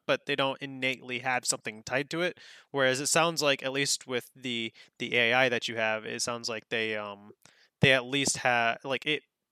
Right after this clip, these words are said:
it already came from something that has a certain purpose behind it, and your, even your D M is kind of like,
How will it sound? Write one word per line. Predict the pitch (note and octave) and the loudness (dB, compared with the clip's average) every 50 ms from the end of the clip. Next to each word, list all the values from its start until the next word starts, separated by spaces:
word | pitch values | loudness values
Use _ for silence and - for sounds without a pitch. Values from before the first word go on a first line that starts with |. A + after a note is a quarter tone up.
| _ _ _ _ | _ _ _ _
it | - F3 F3+ - | 4 4 6 8
already | - E3 F#3 F#3 F#3 F#3+ F3+ F3+ | 10 10 10 10 10 6 2 2
came | D3 - - - E3 D3+ D#3+ E3 | 6 8 8 8 8 6 2 0
from | - G3 F#3+ F3+ | -4 -4 -2 0
something | - G#3 G3 - - G3+ F#3+ E3+ | 0 0 0 0 -2 -2 0 2
that | D#3+ C3+ | 2 2
has | C3+ C#3+ C#3+ C#3 C#3 C#3 C3+ B2+ C3 - - - - - - - - | 2 2 4 4 4 2 2 0 -2 -4 -6 -16 -20 -20 -18 -6 -2
a | - C#3 | 0 2
certain | - - - F3+ F3 D#3 D3 | 4 4 4 4 2 0 -4
purpose | - - - D#3 D3+ - F3 D#3+ | -8 -2 0 0 0 2 0 0
behind | - - E3 D#3 E3+ E3+ F3 F3 F3+ | 4 4 4 4 4 4 2 2 2
it, | F#3+ F#3 D#3 - | 2 2 2 2
and | D3 D3 | 0 -2
your, | C#3+ D3 C#3+ | -2 -2 -2
even | C#3 D3 D#3+ D3+ D#3 D#3+ | -2 -2 -4 -4 -4 -4
your | D3+ D#3 | -4 -4
D | D3 C3 C#3 D3 D3 | -4 -2 0 2 2
M | C#3 C#3 C3+ | 2 0 -2
is | - - | -4 -2
kind | - C3+ C3 C3 | -2 -2 -2 -4
of | C3 A#2+ | -6 -6
like, | B2+ C3 B2+ A#2+ | -4 -2 -2 -2